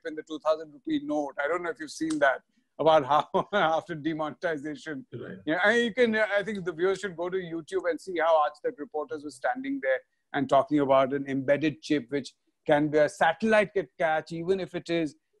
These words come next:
Speaker 1: I, I think, dug and hidden in, under. <laughs> I mean, they were doing all this kind of stuff, right? So,
Speaker 2: Right.
Speaker 1: uh, you might have found it funny or ridiculous or sad, whatever, but those people stand beaten. They stand defeated today.
Speaker 2: Mm-hmm.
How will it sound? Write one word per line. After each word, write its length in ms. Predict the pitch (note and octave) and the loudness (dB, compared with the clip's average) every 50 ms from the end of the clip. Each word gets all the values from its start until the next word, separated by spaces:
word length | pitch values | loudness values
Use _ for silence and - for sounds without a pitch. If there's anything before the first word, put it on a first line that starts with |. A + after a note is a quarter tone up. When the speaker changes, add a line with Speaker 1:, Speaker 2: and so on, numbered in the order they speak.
| _ _ _ - | _ _ _ -4
Speaker 1:
I, 140 | C3+ C#3+ C#3 - C#3+ | -4 -4 -4 -4 -6
I 60 | C#3+ | -4
think, 220 | - E3+ D#3 C#3+ - _ C#3 B2+ B2 A2 | -2 -2 -4 -4 -6 _ -10 -10 -2 2
dug 300 | - D3 D3 D#3 D3+ D#3 | 4 6 6 6 6 4
and 140 | D3+ C#3+ A#2+ | 4 4 2
hidden 520 | A#2+ C#3 C3+ B2+ C#3+ D3 C#3+ C#3+ C#3 C#3 | 0 -2 0 0 0 0 2 0 -2 -4
in, 160 | C#3 C3 B2+ B2+ _ - | -6 -8 -10 -6 _ -2
under. 200 | C#3+ C3 C3 B2 - - - - E3+ - _ _ - - _ _ - - _ - | -2 0 0 -2 -4 -4 -10 -14 -14 -14 _ _ -20 -20 _ _ -20 -20 _ -10
<laughs> 420 | D3 C3+ - - - - F3+ - | -10 -10 -10 -14 -14 -14 -4 2
I 140 | - A3 - | 2 4 4
mean, 280 | - C4+ C4+ A#3+ F#3+ - _ _ _ | 6 6 6 6 4 2 _ _ _
they 160 | D#3+ D#3+ B3+ | 4 6 6
were 80 | D4+ D#4+ | 6 6
doing 200 | C#4 D#4 D#4 D4 | 4 2 0 2
all 220 | C#4 C4+ C4 C4+ | 0 0 0 -2
this 180 | C4+ C4+ B3+ G3+ | -2 -4 -6 -4
kind 180 | - B3 A3+ G3+ | -4 -4 -4 -6
of 80 | - | -8
stuff, 360 | - _ _ A#3 G#3+ E3 B2+ - _ _ - | -12 _ _ 0 0 0 -2 -6 _ _ -10
right? 220 | D#3+ G3 A3+ A#3 - | -8 -8 -8 -8 -12
So, 360 | - - F#3+ G3 G3+ G3+ G3+ F3+ F#3+ F#3+ _ _ _ _ _ - | -12 -8 -8 -6 -6 -6 -8 -10 -12 -18 _ _ _ _ _ -6
Speaker 2:
Right. 60 | D3+ | -2
Speaker 1:
uh, 460 | D#3 D#3+ E3 E3 D#3+ D#3+ D#3+ D#3+ D#3+ E3 D#3 _ _ _ | 0 0 0 0 0 0 0 -2 -2 -4 -10 _ _ _
you 200 | F#3 C3+ E3 F3 | -12 -10 -6 -2
might 160 | G3 G#3+ A3+ | -2 -2 -2
have 120 | B3+ A3+ - | -2 -4 -4
found 220 | A3 G#3 G#3+ G#3+ | -6 -4 -4 -4
it 100 | G#3+ F3+ - _ | -6 -6 -8 _
funny 420 | - F#3 F#3+ G3+ G#3 A3 A3 A3 G#3+ | -6 -6 -4 -4 -6 -8 -8 -6 -4
or 100 | G#3 F#3+ | -4 -4
ridiculous 680 | E3+ E3 D#3+ D3 F3+ F3+ - _ G3 F#3+ F#3 F#3+ - | -4 -6 -6 -6 -8 -8 -8 _ -8 -8 -8 -8 -10
or 100 | F3+ F3 | -10 -14
sad, 360 | - - - E3+ E3+ F3 D#3+ D3+ | -8 -4 0 2 2 2 0 -2
whatever, 300 | D3 C#3+ D3+ D3+ C#3 B2 A2+ - | -2 -4 -4 -4 -4 -6 -4 -2
but 180 | F3 G3+ - - _ _ _ _ _ _ _ | -2 -2 -2 -6 _ _ _ _ _ _ _
those 320 | - E3 G#3+ B3+ A#3+ - | -2 0 0 0 -2 -6
people 380 | _ - G3 F#3 - - G3+ F3 | _ -10 -10 -10 -8 -8 -8 -8
stand 580 | - - - E3 C#3+ D#3 F3 E3+ C#3+ A#2 - | -8 -4 -2 0 0 0 -2 -4 -6 -8 -6
beaten. 380 | - E3 D3+ C3 - C3+ B2 - | -4 -2 -2 -2 -4 -10 -12 -10
They 160 | - A#2+ C3 C#3 | -8 -6 -6 -6
stand 400 | - - - C3+ C3+ C#3 C3+ A#2+ | -2 0 0 2 2 2 2 0
defeated 600 | B2 C3 C3 - - C#3 C3 C3 - - - - | 0 -2 -4 -2 0 0 0 0 -2 -6 -8 -8
today. 240 | - - F3+ - - | -8 -6 -4 -4 -6
Speaker 2:
Mm-hmm. 280 | - _ _ - - | -6 _ _ -20 -20